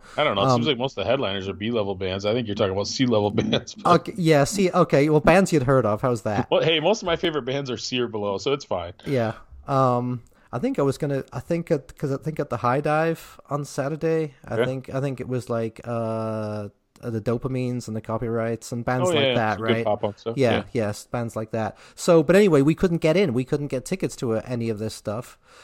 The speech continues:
Speaker 2: So we tried two different places, and there was single day tickets were sold out or whatever. So what we ended up doing, we ended up going to a brewery,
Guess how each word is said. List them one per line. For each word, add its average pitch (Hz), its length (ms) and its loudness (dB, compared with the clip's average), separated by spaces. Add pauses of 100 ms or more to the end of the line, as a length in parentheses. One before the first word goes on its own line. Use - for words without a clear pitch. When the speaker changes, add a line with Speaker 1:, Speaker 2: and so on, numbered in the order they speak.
(140)
Speaker 2:
So 120 400 2
we 123 140 0
tried 127 300 0
two 147 120 -2
different 131 300 -2
places, 120 600 0
and 107 380 -4
there 101 80 -4
was 107 140 -4
single 117 360 -4
day 113 160 -2
tickets 110 340 -4
were 113 60 -6
sold 113 300 -2
out 113 260 -4
or 117 60 -2
whatever. 107 400 -4 (220)
So - 140 2
what 151 140 8
we 156 100 4
ended 147 220 4
up 131 140 4
doing, 170 340 4
we 131 80 0
ended 135 200 0
up 127 120 2
going 127 220 2
to - 120 -2
a 123 40 2
brewery, 113 480 0